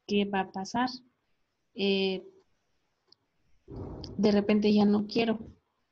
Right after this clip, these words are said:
Entonces, no,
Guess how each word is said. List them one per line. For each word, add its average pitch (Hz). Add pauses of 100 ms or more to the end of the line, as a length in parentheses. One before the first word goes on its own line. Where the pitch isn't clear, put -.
(380)
Entonces, 208 (1200)
no, 240